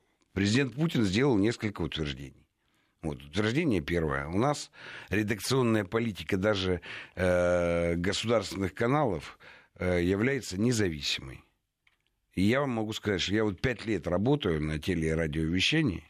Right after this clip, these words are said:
пятый год. Вот. Я могу сказать, что за пять лет мне никто ни разу не давал никаких темников и ценных указаний о том, как и что мне говорить, и как и что мне защищать.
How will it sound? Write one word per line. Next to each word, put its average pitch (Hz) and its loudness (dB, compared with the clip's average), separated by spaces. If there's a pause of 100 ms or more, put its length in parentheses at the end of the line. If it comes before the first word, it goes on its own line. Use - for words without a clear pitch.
(120)
пятый 87 -4
год. 76 -10 (560)
Вот. 76 -8
Я 107 2
могу 117 -4
сказать, 101 0
что 95 0
за 95 2
пять 104 -2
лет 135 -2
мне 104 2
никто 98 2
ни 110 4
разу 101 2
не 90 4
давал 98 2
никаких 98 0
темников 101 -2 (1600)
и 101 2
ценных 131 2
указаний 110 0
о 98 2
том, 120 2
как 127 -2
и 98 -4
что 117 2
мне 104 4
говорить, 107 2
и 85 -2
как 117 -2
и - -4
что 113 0
мне 101 4
защищать. 92 0